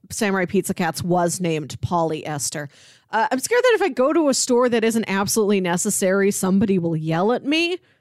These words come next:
That somebody might be myself. I, <laughs> it's been one of my goals to avoid any store that isn't a grocery store, Walgreens, or Sam's Club.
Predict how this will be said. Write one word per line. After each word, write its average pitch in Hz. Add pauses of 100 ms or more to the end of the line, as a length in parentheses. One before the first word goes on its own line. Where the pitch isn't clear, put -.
That 247
somebody 269
might 214
be 185
myself. 147 (400)
I, 196
<laughs> -
it's -
been 370
one 302
of 285
my 254
goals 226
to 220
avoid 196 (520)
any 240
store 214
that 196
isn't 208
a 190
grocery 196
store, 180 (100)
Walgreens, 180
or 170
Sam's 165
Club. -